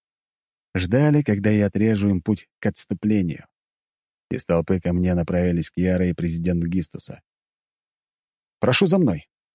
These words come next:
Я приготовил вам прощальный подарок", сказал я, хотя о подарке президент Гистуса уже знал. Вернувшись в кармашек,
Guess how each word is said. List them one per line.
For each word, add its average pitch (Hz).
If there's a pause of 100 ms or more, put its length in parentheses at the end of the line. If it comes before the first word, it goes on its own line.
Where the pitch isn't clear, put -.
(240)
Я 147
приготовил 151
вам 131
прощальный 113
подарок", 92 (180)
сказал 73
я, 82 (400)
хотя 135
о -
подарке 120
президент 87
Гистуса 92
уже 85
знал. 65 (1080)
Вернувшись 120
в -
кармашек, 107